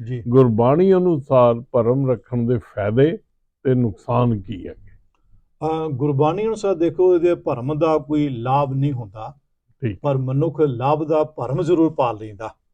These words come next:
Speaker 2: ਓਕੇ।
Speaker 1: ਉਹ ਤੁਹਾਨੂੰ ਲਾਭ ਨਹੀਂ ਹੁੰਦਾ, ਪਰ ਹਾਂ, ਕਈ ਵਾਰਾਂ ਕੀ ਆ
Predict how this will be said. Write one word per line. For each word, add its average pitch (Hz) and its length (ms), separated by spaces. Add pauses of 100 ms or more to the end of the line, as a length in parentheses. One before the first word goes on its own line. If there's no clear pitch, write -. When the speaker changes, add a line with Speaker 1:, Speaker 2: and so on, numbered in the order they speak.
(280)
Speaker 2:
ਓਕੇ। 101 600 (100)
Speaker 1:
ਉਹ 131 60
ਤੁਹਾਨੂੰ 135 300
ਲਾਭ 143 280
ਨਹੀਂ 151 180
ਹੁੰਦਾ, 135 420 (520)
ਪਰ 131 140
ਹਾਂ, 143 180
ਕਈ 147 220
ਵਾਰਾਂ 165 240
ਕੀ 156 260
ਆ 123 300